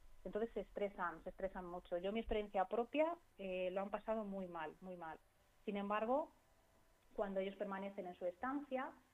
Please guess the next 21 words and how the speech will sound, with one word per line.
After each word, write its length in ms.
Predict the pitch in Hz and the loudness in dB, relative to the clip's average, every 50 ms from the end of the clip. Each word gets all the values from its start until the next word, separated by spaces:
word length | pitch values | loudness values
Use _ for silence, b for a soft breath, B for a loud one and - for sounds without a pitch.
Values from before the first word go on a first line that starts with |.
| - - | -12 -6
aunque 260 | - 185 185 180 185 | -6 -4 -2 0 2
venga 160 | 175 175 190 | 2 2 2
una 140 | 208 208 202 202 | 0 -2 -2 -2
persona 300 | 202 202 - 208 190 185 | -2 -2 -2 -4 -4 -6
externa 560 | 185 - - - 220 220 214 208 - 160 156 | -6 -6 -2 2 2 2 2 0 -6 -10 -10
que 220 | - - 165 160 | -6 -6 -6 -4
no 180 | 160 165 165 165 | -4 -6 -4 -2
conocen, 560 | - 170 180 196 220 - - 262 277 320 311 - _ _ _ - - - - - - - | 0 2 2 2 0 0 0 0 0 0 -2 -6 _ _ _ -20 -20 -6 -2 -2 -2 -2
es 120 | - - - | -2 -4 -6
un 120 | 190 185 | -6 2
pequeño 400 | - 185 180 - 185 185 190 185 | 4 4 4 4 0 0 0 0
cambio, 360 | - 214 214 220 220 254 247 254 | 2 2 2 4 4 4 4 4
pero 180 | 220 202 202 185 - | 2 2 2 0 -2
al 100 | 196 196 | -6 -6
final 260 | - 208 208 214 226 | -4 -2 -2 0 2
ellos 140 | 240 233 247 | 2 0 0
están 240 | 240 226 - 240 233 | -2 -2 -2 0 0
en 100 | 233 220 | 0 -2
su 100 | - 226 | -4 -4
territorio 460 | - - 202 196 185 - 202 202 220 - | -2 0 0 0 0 0 0 0 0 0
seguro 420 | - 196 175 180 202 202 180 160 | 0 -2 0 0 0 0 0 -2